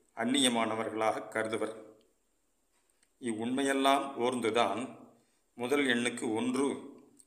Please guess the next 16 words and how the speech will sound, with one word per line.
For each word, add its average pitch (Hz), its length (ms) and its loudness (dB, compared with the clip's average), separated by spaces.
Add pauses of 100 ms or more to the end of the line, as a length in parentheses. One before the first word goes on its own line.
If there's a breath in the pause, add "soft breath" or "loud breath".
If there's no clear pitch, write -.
என்ற 127 260 2
பெயரை 123 380 2
குறித்து 131 680 -6 (260 soft breath)
அதற்கு 127 460 0
ஒன்றுதல், 117 680 0 (220)
இணைதல், 123 720 -2 (280)
கூடுதல் 135 760 -2 (1160)
என்று 127 360 2
வினை 131 260 2
பண்பு 135 460 0
விளக்கப் 127 440 0
பொருள் 113 340 -4
கூறியுள்ளனர். 101 600 -2 (1080)
இதே 131 280 6
காரணத்தை 120 580 2
கொண்டு 131 480 -4